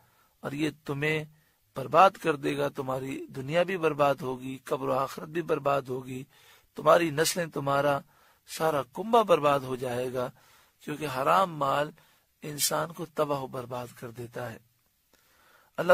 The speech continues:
تبارک و تعالی خاص کرم فرمائے۔ سورہ بقرہ کا تئیسواں رکوع مکمل ہوا۔ اس رکوع میں رمضان المبارک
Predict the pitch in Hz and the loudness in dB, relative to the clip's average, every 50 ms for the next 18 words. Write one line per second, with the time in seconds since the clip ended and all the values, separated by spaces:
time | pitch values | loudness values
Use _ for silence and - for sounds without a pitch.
0 | 170 175 160 156 160 160 165 160 156 165 151 147 139 143 135 131 135 139 135 127 | 6 6 8 10 10 8 8 4 -2 -2 -4 -4 0 0 2 2 2 2 0 -2
1 | - - 143 135 135 - - - 151 156 160 147 - - 147 143 139 139 135 131 | 0 -2 -2 0 -2 -4 -2 -2 -2 -2 -2 -6 -6 -6 -6 -2 -2 -2 -2 -2
2 | 135 - _ _ _ _ _ _ _ _ _ _ _ _ _ _ _ _ _ _ | -4 -6 _ _ _ _ _ _ _ _ _ _ _ _ _ _ _ _ _ _
3 | _ - - - 196 208 214 180 175 165 - - 151 151 156 156 156 160 - - | _ -10 -2 0 2 2 4 4 4 4 4 4 4 6 6 6 6 4 2 -2
4 | - - - 151 143 - - 165 175 190 190 - - 165 147 143 139 131 139 135 | -6 -6 -8 -8 -8 -6 -6 -4 -4 -2 -2 -2 -2 -2 -4 -4 -4 -6 -8 -10
5 | 127 131 - - 147 147 151 156 151 139 135 135 135 131 127 139 - _ _ _ | -10 -10 -8 -8 -8 -6 -6 -6 -6 -6 -8 -6 -4 -4 -4 -4 -8 _ _ _
6 | _ _ _ _ _ _ _ _ _ _ _ _ _ _ _ _ _ _ _ _ | _ _ _ _ _ _ _ _ _ _ _ _ _ _ _ _ _ _ _ _
7 | _ _ - 175 - 185 175 180 180 202 190 180 180 175 175 170 175 - 147 143 | _ _ -8 -6 -4 -4 -4 -6 -6 -6 -6 -2 -2 -2 -2 -2 -4 -2 0 0
8 | 143 139 143 135 147 147 156 165 170 170 160 151 143 143 139 139 143 151 151 143 | 0 0 0 2 2 2 2 0 -2 -4 -4 -4 0 2 2 4 4 2 0 -2
9 | - - | -2 -2